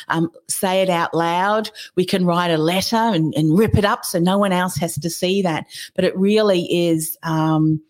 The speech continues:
yeah, releasing, cutting that emotional tie. What did you no-, start to notice in your own life when you started to forgive yourself, s-, started to forgive others as well?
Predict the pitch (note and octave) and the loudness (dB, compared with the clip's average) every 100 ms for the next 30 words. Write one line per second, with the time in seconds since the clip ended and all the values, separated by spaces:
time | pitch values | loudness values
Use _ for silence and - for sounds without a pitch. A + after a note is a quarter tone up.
0 | _ - F#3+ D#3 D#3+ F3+ F3+ G3 G3 - | _ -2 0 0 0 2 2 2 0 -4
1 | C3+ D3+ - G3+ G3 F3 E3 D#3 D#3 D#3+ | -4 -4 -2 0 0 2 2 2 0 0
2 | D#3 D3+ D3+ D3+ - - - E3+ E3 D#3 | -2 -2 -2 -4 -10 -10 -6 -2 -2 -2
3 | - C4+ F#4+ A#4+ B3 C4 A#3 G3+ - G3 | -2 -4 0 -2 0 2 2 2 -2 -4
4 | F#3 - F#3 E3+ E3+ E3+ F3+ E3+ E3 - | -4 0 0 2 0 0 0 2 0 0
5 | E3 E3 E3 D3+ C#3 C#3 - - - G3 | 2 4 4 2 -2 -6 -10 -16 -4 0
6 | G3 F#3+ - F#3+ F#3+ F#3 E3+ E3+ D#3+ D3 | 0 0 -2 -2 -2 -2 -4 0 0 0
7 | D3+ - A#3 C4+ C#4 - - - - - | -4 -2 0 0 -4 -10 -12 -18 -16 -12
8 | - G3+ G3+ G#3 G3+ F#3+ F#3 F#3+ E3 - | -6 -2 -2 -2 -4 -4 -2 0 -2 -2
9 | D#3+ E3 D#3+ D#3 D3+ D3 - | -2 -2 -2 -4 -2 -4 -4